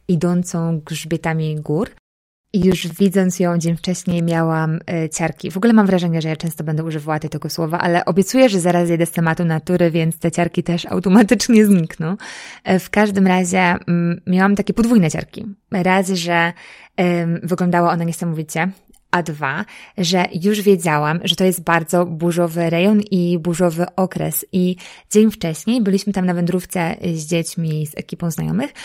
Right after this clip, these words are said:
i na trasie trzy razy złapała nas taka burza, że naprawdę uginały się pode mną nogi i sobie wtedy obiecałam, że nigdy więcej gór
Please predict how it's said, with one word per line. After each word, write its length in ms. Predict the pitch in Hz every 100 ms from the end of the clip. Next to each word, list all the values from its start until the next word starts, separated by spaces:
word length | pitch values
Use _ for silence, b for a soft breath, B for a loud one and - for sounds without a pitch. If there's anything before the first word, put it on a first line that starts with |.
| B B _
i 100 | 202
na 120 | 196
trasie 340 | 185 180 190 180
trzy 320 | - - 196
razy 280 | 175 156 160
złapała 320 | 170 175 170
nas 280 | 165 - - _ _ _ _
taka 240 | 220 - 190
burza, 500 | 170 180 160 156 202 B B -
że 380 | 196 175 175 175
naprawdę 440 | 180 180 185 170
uginały 500 | - 170 180 175 170
się 120 | 175 180
pode 260 | 165 160
mną 160 | 160 160
nogi 680 | 156 160 160 165 151 151 180 B B B -
i 60 | -
sobie 300 | 185 180 180
wtedy 220 | 175 190
obiecałam, 420 | 165 185 185 185
że 100 | 185
nigdy 280 | 196 269 285
więcej 300 | 247 220 196
gór 300 | 160 151